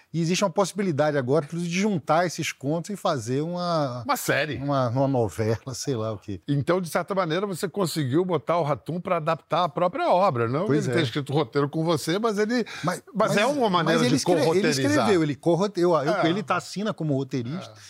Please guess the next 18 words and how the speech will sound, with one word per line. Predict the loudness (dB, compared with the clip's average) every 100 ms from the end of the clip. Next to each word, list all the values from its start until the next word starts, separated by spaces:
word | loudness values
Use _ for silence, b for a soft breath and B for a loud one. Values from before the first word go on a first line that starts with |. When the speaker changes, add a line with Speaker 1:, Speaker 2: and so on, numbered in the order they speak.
| B B
Speaker 1:
porque | 0 0 2
ele | 2 4
escreveu, | 0 0 0 2 4
além | 4 2 0
de |
escrever | -2 -2 -2 -2
esses | -2 -6
contos, | -6 -6 -4
ele, | 0
eu | 2 4
mandava | 2 2 2 2
pra | 0 0
ele | 0
de | -2
noite, | 0 4 4 2 -4 B B -2
ele | 2 2 0 _ -2
fazia | -2 0 -4
sugestões, | -4 -4 -4 -2 0 2 0 -2